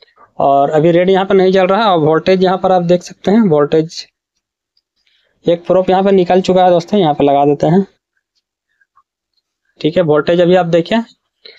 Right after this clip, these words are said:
थ्री पॉइंट थ्री है। थोड़ा सा यहाँ पर, अ, इसको wait करते हैं, देखते हैं कि ये किस तरीके से मतलब चार्जिंग यहाँ पर करता है। थोड़ा सा wait करते हैं। यहाँ पर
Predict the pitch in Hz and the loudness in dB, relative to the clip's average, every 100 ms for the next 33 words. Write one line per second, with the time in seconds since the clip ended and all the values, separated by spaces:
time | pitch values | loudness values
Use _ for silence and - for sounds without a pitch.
0 | _ _ - 190 185 202 196 202 208 233 | _ _ -4 -4 0 -2 0 0 0 0
1 | 254 _ _ _ 196 220 233 233 226 233 | -4 _ _ _ -2 -2 0 -2 0 0
2 | 233 220 202 196 190 185 - 196 208 - | 0 2 2 2 0 0 0 0 0 -2
3 | 208 208 220 285 - 147 156 156 196 190 | -4 0 -2 -2 -6 -2 -2 -2 -2 0
4 | 180 180 175 175 170 170 175 165 170 156 | 0 0 -2 0 0 2 0 -2 -4 -2
5 | 156 165 160 160 156 143 - 151 208 _ | 2 2 0 -2 -4 -4 0 -2 -2 _
6 | _ _ _ _ _ _ _ _ - 160 | _ _ _ _ _ _ _ _ -6 -2
7 | 180 180 170 - 135 127 120 110 113 117 | -2 0 -2 -2 -4 -2 -2 -2 -4 -6